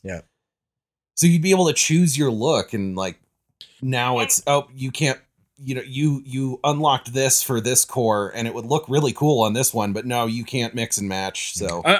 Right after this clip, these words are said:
Speaker 3: I'm, I'm not, I mean, yeah, no, I, I agree. I think, I thought the samurai shit looked cool. Like, I was like, "That's cool, you know, mix it up a little. That, that's cool." But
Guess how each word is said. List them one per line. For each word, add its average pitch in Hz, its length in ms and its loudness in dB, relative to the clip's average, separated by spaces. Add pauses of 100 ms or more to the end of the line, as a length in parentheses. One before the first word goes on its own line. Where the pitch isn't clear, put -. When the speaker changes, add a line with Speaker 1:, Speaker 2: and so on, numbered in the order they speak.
(100)
Speaker 3:
I'm, 233 220 -2
I'm 220 140 4
not, 254 260 2 (380)
I 208 80 6
mean, 160 340 2
yeah, 135 400 2
no, 147 180 2
I, 143 360 4
I 160 140 6
agree. 123 500 2
I 127 80 2
think, 139 640 -4 (760)
I 170 120 10
thought 180 180 6
the 127 80 -2
samurai 143 680 4
shit 143 360 0
looked 131 220 -8
cool. 143 420 0 (100)
Like, 123 200 -2
I 135 60 6
was 123 100 2
like, 123 100 0
"That's 190 220 -4
cool, 123 340 -2
you 123 80 -2
know, 131 240 -4 (380)
mix - 240 0
it 127 40 -2
up 113 120 -4
a - 20 -12
little. 101 320 -10 (100)
That, 135 200 -8
that's 131 180 -6
cool." 107 300 -10 (880)
But 127 640 6